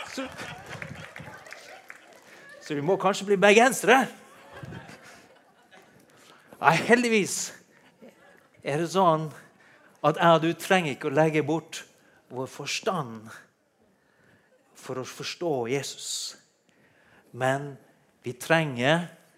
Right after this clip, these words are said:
at Jesus legger sin hånd på vår forstand. Amen. At mitt og ditt sinn er underordnet. Vi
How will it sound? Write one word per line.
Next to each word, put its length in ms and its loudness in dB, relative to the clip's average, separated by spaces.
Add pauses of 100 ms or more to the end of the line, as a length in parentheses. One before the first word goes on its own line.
(2000)
at 240 -10
Jesus 640 -2 (160)
legger 260 -2
sin 220 -12 (160)
hånd 320 -12 (560)
på 320 -14
vår 100 -18
forstand. 640 -20 (1200)
Amen. 240 -16 (960)
At 100 -14
mitt 300 -4
og 80 -2
ditt 180 0
sinn 800 -6 (1400)
er 140 -4 (100)
underordnet. 720 -6 (1800)
Vi 80 -10